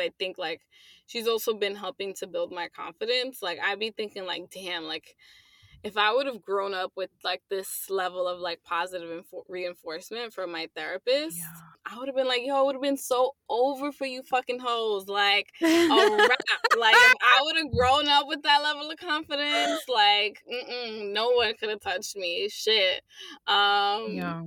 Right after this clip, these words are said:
Speaker 1: but, yeah. <laughs>
Speaker 2: It's so interesting to me because, just a quick reminder, Crystal's doing a very, like, structured C B T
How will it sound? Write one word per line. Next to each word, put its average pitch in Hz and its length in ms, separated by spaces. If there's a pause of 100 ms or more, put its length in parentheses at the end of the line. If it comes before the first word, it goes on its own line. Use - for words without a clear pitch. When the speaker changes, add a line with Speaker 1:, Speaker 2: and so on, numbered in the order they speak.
(100)
Speaker 1:
but, 196 420
yeah. 190 380
<laughs> 302 1120 (1080)
Speaker 2:
It's 262 200
so 349 200
interesting 247 500
to 214 120
me 190 140
because, 202 300
just 233 200
a 269 60
quick 240 240
reminder, 190 520
Crystal's 233 480
doing 196 400
a 196 120
very, 180 560
like, 165 380
structured 196 580
C 202 180
B 180 140
T 208 360